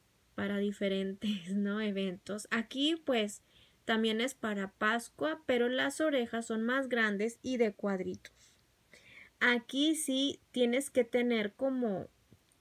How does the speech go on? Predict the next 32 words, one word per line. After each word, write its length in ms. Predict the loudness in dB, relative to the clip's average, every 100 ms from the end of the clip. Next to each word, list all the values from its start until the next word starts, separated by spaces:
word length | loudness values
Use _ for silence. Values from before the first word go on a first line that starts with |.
| _ _ _ _ _ _ _ _ _ _
es 240 | 0 0 0
como 400 | -2 0 2 0
un 180 | -2 0
fierrito, 800 | 2 4 4 2 0 0 -2 0
algo 380 | 0 0 -4 -4
que 140 | -4
se 160 | -4 -6
pone 420 | -4 -2 -2 -2
aquí, 500 | -6 -6 -4 -4 -8 _ _ _ _ _ _ _ _ 4
pues, 300 | 6 6 2
para 300 | 0 0 2
que 120 | 0
no 140 | 0
se 140 | 0 2
vayan 240 | 2 2
a 120 | -2
caer 300 | -2 -2 0
las 300 | -2 -4 -4
orejas, 840 | -4 -2 -2 -6 -10 -14 -14 -14 -6
¿verdad? 440 | -4 -4 -4 -2
Entonces, 600 | -2 -2 -4 -2 -2 -2 -4
al 120 | -2
momento 420 | 0 0 -2 -2
de 140 | -2 -2
que 160 | -4
la 320 | -2 -4 -8 -14 _ _
haces, 760 | -2 0 0 -2 0 0 -2 -4
la 140 | -4
diadema, 680 | -2 -2 0 0 0 -2 -6 _ _ _ _ _ _
le 140 | -4 0
metes 440 | 0 0 -2 -2
ese, 500 | -4 -2 -2 0 -2